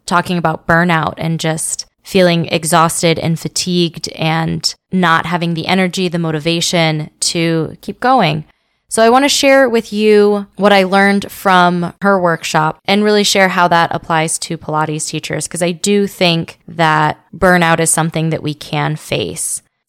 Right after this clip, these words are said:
When you are teaching and you're taking on all of these classes, and these might be weekly appointments, you might be seeing these same people or having these classes week after week,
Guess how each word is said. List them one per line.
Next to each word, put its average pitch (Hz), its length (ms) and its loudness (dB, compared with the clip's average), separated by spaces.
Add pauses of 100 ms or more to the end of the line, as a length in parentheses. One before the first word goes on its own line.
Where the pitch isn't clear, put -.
(140)
When 196 240 0
you 190 160 0
are 202 320 2
teaching 233 640 -4
and 185 200 -4
you're 175 120 -4
taking 190 320 -4
on 175 220 -2
all 180 200 4
of 180 120 0
these 175 240 -6
classes, 202 580 0
and 180 200 -4
these 170 200 -4
might 165 260 -4
be 165 140 -4
weekly 202 580 -4
appointments, 208 640 -2
you 190 60 -8
might 170 180 -4
be 160 80 -8
seeing 190 600 -2
these 160 240 -6
same 160 320 -4
people 233 580 2
or 165 140 0
having 165 340 -2
these 151 220 -6
classes 202 520 0
week 180 240 -6
after 160 380 -4
week, 202 380 -4